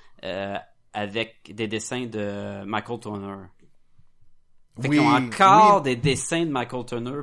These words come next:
Speaker 1: pas utilisés, là.
Speaker 2: Sauf que ça, c'est des remixes. Ils ont pris des sketchs de Michael Turner.
Speaker 1: Ah, puis ils ont terminé avec d'autres mondes ?
Speaker 2: Ils les ont terminés,
Speaker 1: Ok,
Speaker 2: exactement.
Speaker 1: ok. Ils ont fait comme, euh, Fast and the Furious sept, là.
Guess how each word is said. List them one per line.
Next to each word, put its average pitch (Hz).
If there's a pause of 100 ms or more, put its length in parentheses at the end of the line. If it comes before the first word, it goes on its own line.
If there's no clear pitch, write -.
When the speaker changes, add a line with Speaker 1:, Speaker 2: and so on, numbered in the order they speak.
Speaker 1:
pas 139
utilisés, 117 (240)
là. 104
Speaker 2:
Sauf 208
que 156
ça, 208
c'est 165
des 131
remixes. 131 (120)
Ils 113
ont 120
pris 165
des 123
sketchs -
de 127
Michael 117
Turner. 143
Speaker 1:
Ah, 156
puis 135
ils 135
ont 139
terminé 147
avec 147
d'autres 123
mondes ? 156
Speaker 2:
Ils 131
les 139
ont 156
terminés, 139
Speaker 1:
Ok, 131
Speaker 2:
exactement. 127
Speaker 1:
ok. 123 (640)
Ils 131
ont 127
fait 175
comme, 156
euh, 110
Fast 131
and 127
the 113
Furious 110
sept, -
là. 95